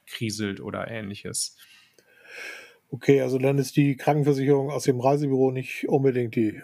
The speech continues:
Speaker 2: optimale Lösung, ne? Und für Entsendung schon gar nicht. Zwar preiswert, aber was nützt es mir, wenn ich dann letztlich doch auf den Kosten sitzen bleibe, weil die dann, äh,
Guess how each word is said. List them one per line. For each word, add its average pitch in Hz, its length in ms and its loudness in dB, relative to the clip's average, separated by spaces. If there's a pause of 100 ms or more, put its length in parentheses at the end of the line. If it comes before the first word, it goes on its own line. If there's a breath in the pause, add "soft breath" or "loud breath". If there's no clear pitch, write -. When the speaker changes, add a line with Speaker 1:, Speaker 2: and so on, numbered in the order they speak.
Speaker 2:
optimale 113 540 -2
Lösung, 101 420 -2
ne? 135 100 -2
Und 139 220 -6
für 139 320 -2
Entsendung 120 520 -2 (160)
schon 120 200 -4
gar 113 180 0
nicht. 135 160 0
Zwar 123 220 2
preiswert, 151 580 2 (540 loud breath)
aber 135 240 4
was 127 180 -2
nützt 131 200 -2
es 131 100 0
mir, 139 180 4
wenn 127 80 0
ich 123 140 -8
dann 127 300 0
letztlich 131 420 0
doch 123 160 2
auf 120 80 -4
den 120 120 -2
Kosten 147 360 0
sitzen 131 320 0
bleibe, 131 340 2
weil 127 140 -2
die 131 100 -4
dann, 123 320 0
äh, 123 280 0